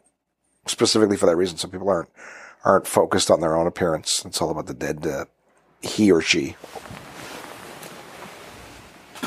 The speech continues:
Sorry. Had to spit. Hey, T, how's it going? I missed you. You don't love me.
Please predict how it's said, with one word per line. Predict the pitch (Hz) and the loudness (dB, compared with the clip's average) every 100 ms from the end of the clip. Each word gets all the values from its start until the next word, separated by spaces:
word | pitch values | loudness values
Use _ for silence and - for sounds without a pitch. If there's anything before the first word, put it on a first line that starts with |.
| - - - - | -14 -16 -20 -10
Sorry. | - - 92 87 - - - - - - - - - - - | -2 4 6 4 -4 -18 -16 -16 -16 -14 -12 -10 -8 -10 -2
Had | - 107 | 2 4
to | 135 | 4
spit. | - 117 107 | 6 6 6
Hey, | 127 160 | 6 6
T, | - 107 101 | 4 4 4
how's | 120 117 | 4 2
it | 131 | 0
going? | - 120 131 87 90 - - | 4 6 6 2 -6 -12 -8
I | |
missed | 101 104 - - | -4 -2 -2 -2
you. | 92 113 - - - - - - - - - - - - - - - _ _ _ _ _ _ - - - - - - - - | -2 -4 -12 -14 -14 -14 -18 -16 -12 -6 -4 -2 0 0 -2 -6 -10 _ _ _ _ _ _ -20 -20 -2 -2 -2 -10 -10 0
You | 220 | 4
don't | 214 185 | 6 4
love | 180 180 170 | 2 0 0
me. | 175 180 | -2 -2